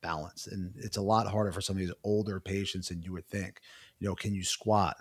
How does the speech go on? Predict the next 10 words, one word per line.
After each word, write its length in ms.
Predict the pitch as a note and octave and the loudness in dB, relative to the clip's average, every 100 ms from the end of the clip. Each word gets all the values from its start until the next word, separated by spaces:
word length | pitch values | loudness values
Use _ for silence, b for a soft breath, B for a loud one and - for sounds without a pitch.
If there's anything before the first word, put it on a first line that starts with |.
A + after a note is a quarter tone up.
| - | -8
Like, 140 | E2+ - | -10 -8
can 260 | - G2 F#2 | -4 -2 0
you 160 | G2+ | -2
do 260 | F#2 A#2+ A#2+ | 0 0 2
these 220 | G#2+ E2+ | 0 -2
very 320 | F2 A2 G#2+ E2+ | 0 2 2 0
basic, 420 | G2+ G#2 - D#2+ | 0 0 -2 -6
can 220 | - G2 G#2 | -6 -2 -2
you 120 | G2+ | -2
t-, 80 | - | -4